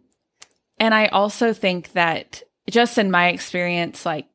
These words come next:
working with sevens, I think that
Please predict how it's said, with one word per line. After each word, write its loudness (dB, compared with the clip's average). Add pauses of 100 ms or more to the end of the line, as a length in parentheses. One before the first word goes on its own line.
(400)
working -6
with -2
sevens, -2 (600)
I 4 (200)
think -2 (100)
that 0